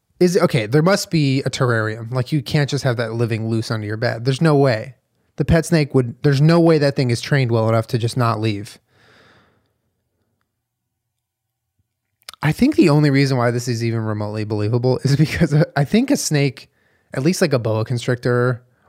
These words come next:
or, like, a garter snake, they're so quiet that, like,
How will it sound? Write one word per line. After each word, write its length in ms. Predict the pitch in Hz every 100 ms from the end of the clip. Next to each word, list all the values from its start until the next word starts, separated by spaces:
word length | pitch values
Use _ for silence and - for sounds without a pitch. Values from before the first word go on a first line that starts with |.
| -
or, 100 | 123
like, 160 | 117
a 40 | 110
garter 340 | 104 107 110
snake, 480 | 120 - 127 127 - _ _ _ _ _ -
they're 120 | 170
so 220 | - 214
quiet 640 | - - 120 120 160 170 -
that, 200 | 147 127
like, 320 | 131 120 -